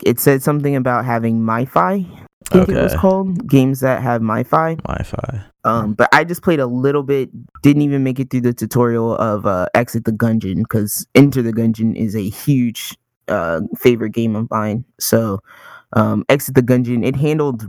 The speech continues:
Speaker 1: really well. Like, there felt like there was no lag,
Speaker 2: Right.
Speaker 1: anything like that. Um, I was just playing it on the desk in front of me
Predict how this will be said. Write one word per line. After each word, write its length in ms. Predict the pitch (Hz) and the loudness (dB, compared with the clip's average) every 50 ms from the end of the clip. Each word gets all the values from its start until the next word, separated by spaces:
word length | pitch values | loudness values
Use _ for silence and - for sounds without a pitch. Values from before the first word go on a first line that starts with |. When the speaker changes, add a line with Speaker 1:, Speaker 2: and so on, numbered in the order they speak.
| - 117 | -2 0
Speaker 1:
really 300 | 123 127 131 135 131 123 | 2 2 2 2 0 0
well. 320 | 117 117 123 127 120 113 110 | 0 0 0 0 0 -2 -2
Like, 220 | 98 98 110 - | -2 -4 -2 2
there 340 | - 123 120 117 120 113 98 | 2 2 2 2 0 -2 -4
felt 220 | - - 127 117 | 2 2 4 4
like 160 | 117 120 117 120 | 4 0 0 -2
there 100 | 120 113 | -2 -2
was 180 | 113 107 110 | -2 -4 -2
no 280 | 113 110 117 117 117 113 | 0 0 2 2 2 0
lag, 420 | 117 113 113 113 113 117 113 113 127 - | -2 -2 -2 -2 -2 -2 -4 -6 -6 -2
Speaker 2:
Right. 100 | - - | 2 4
Speaker 1:
anything 360 | 120 127 135 135 143 - 117 | 4 4 2 0 0 0 0
like 180 | 113 113 113 - | -2 -4 -4 -4
that. 280 | 110 113 113 110 - - - 117 | -4 -4 -4 -6 -8 -6 -6 -4
Um, 380 | 117 107 107 92 71 92 - - | -4 -4 -4 -4 -6 -4 0 2
I 100 | 117 123 | 2 2
was 120 | 123 117 | 2 0
just 140 | 123 - - | -6 -8 2
playing 280 | - 127 120 117 117 117 | 4 4 4 4 2 0
it 100 | 107 - | 0 0
on 200 | - 110 113 113 110 | 0 0 0 0 0
the 100 | 110 107 | 0 0
desk 320 | - 113 113 110 - - | 0 -2 -2 -2 -2 -2
in 100 | 113 110 | -2 -2
front 220 | - - 110 117 | 0 0 0 0
of 60 | 117 113 | 0 0
me 200 | 113 110 113 | -2 -2 -4